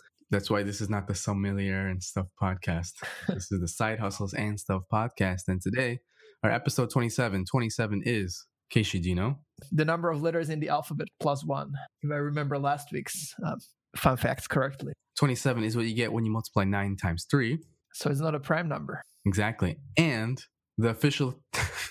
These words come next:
Speaker 1: the official tennis court has a width of twenty-seven feet.
Speaker 2: Good, good to know.
Speaker 1: And, uh, yeah.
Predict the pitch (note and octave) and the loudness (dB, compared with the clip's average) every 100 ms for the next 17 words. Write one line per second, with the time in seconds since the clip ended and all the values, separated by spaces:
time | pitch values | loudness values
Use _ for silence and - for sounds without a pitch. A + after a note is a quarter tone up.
0 | - - - - B3 G#3+ A2+ G#2+ D#3 D#3+ | -10 -14 -12 -6 -4 0 0 4 4 2
1 | C#3 F#3 E3+ D#3 C3 G#2+ G#2+ _ - - | 2 2 2 2 2 2 -2 _ -18 2
2 | A#2 G#2+ G#2+ C3+ - G2+ - B2 A2+ - | 2 4 2 0 0 -2 2 2 2 0
3 | G#2 G#2 - - - - _ F3 G#3 E3 | 0 0 2 0 0 -12 _ -8 -4 -2
4 | F3 F3 - F#3 F3 C3+ - - _ C#3+ | 0 0 0 -4 -4 -6 -14 -18 _ -2
5 | A2+ A2+ A#2 A2+ A2+ A2 A2 A2 A#2+ F#2+ | 0 2 2 2 0 0 0 0 -2 -2